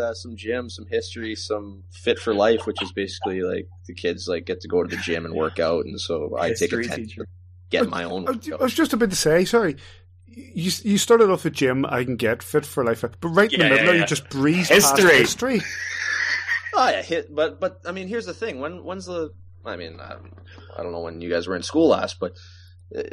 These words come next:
Speaker 1: there's no such thing as a substitute teacher that's truly taking
Speaker 3: True.
Speaker 1: the wheel. Like, when
Speaker 3: True.
Speaker 1: you show up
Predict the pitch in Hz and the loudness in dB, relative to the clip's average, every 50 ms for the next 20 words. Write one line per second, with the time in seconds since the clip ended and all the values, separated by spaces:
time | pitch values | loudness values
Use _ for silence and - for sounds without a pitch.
0 | - - 131 139 139 135 - 90 - - 160 185 202 196 196 - 180 160 - - | -8 -4 0 2 2 2 2 -2 -6 -6 -2 0 0 0 2 0 0 -2 0 -4
1 | 165 170 165 151 135 120 107 110 107 - - 143 135 - - - - 117 101 - | -6 -4 -4 -4 -4 -4 -4 -4 -4 -4 -4 -4 -6 -6 -8 -10 -12 -12 -10 -8
2 | 135 127 - 117 104 101 95 - - - - - - 139 131 123 120 113 107 101 | -10 -10 -8 -8 -10 -10 -10 -12 -16 -18 -16 -10 -6 -4 -4 -2 -2 -2 -4 -4
3 | 95 98 - - - - - - - - - 139 127 - 139 120 95 85 90 123 | -6 -8 -14 -20 -20 -20 -20 -20 -14 -4 -2 -2 0 2 2 2 2 2 -2 -2
4 | 165 135 92 85 87 - - - - - - - - - 156 127 107 - - - | -2 -2 -2 -4 -6 -8 -12 -14 -14 -14 -12 -6 0 2 2 2 2 0 0 0
5 | 156 139 127 120 | 2 2 2 0